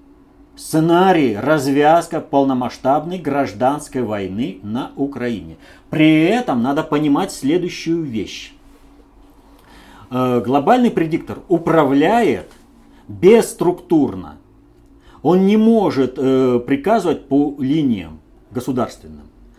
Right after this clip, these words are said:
Он может управлять через людей, находящихся в этих государственных структурах. А соответственно этому происходит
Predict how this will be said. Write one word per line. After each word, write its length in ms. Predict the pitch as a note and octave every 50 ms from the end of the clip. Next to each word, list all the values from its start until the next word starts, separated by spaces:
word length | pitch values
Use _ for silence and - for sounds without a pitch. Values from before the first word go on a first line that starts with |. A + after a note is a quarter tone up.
| - - -
Он 120 | B2+ D3 D#3
может 480 | D#3+ F3 G3 F#3 D3+ D3+ B2 - - - - - - - - - -
управлять 520 | C#3 - C#3 C3+ C3+ D3 G3 G3+ G3+ -
через 560 | - - - G3 A3 G3+ F3+ D3+ C3+ A2 F#2+
людей, 600 | A2+ A#2+ B2+ A2+ G2 G#2 F3 G#3+ C4 B3+ A#3 - -
находящихся 880 | - B2+ C3 - C3+ B2 G#2+ G2 B2 E3+ G3+ G3 - C#3+ - - - F#2
в 120 | F2+ F#2 C3+
этих 220 | D#3+ D#3+ E3 A2+
государственных 540 | G2 A2 - - G2 A#2 B2 - B2 A#2 -
структурах. 340 | - C#3 - - G#2 F2 - - - - -
А 120 | C3+ C#3+
соответственно 680 | C#3+ E3+ E3 D#3+ D#3+ E3 F3 - - - B2 C3+ - -
этому 380 | F3+ A3 A#3+ - C3 A2 F2+
происходит 720 | - - C#3+ E3 F3+ F3+ - - E3+ D3 B2+ G#2 F#2+ F2+